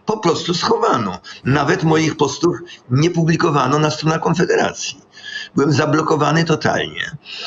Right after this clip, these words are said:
Byłem zablokowany totalnie. Y, i, no, mój Boże, najgorszą rzeczą jest to, najgorszą rzeczą jest to,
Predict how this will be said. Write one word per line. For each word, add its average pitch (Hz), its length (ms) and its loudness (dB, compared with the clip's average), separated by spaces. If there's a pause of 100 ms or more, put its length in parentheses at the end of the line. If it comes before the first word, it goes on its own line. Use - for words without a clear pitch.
(160)
Byłem 117 140 2
zablokowany 131 500 0
totalnie. 110 680 -2 (400)
Y, 117 360 4 (320)
i, 151 580 4 (1040)
no, 120 180 2
mój 147 260 4
Boże, 131 400 2 (260)
najgorszą 165 480 2
rzeczą 120 240 0
jest 104 200 0
to, - 260 -2 (500)
najgorszą 95 260 -2
rzeczą 110 180 -2
jest - 220 -4
to, - 260 -14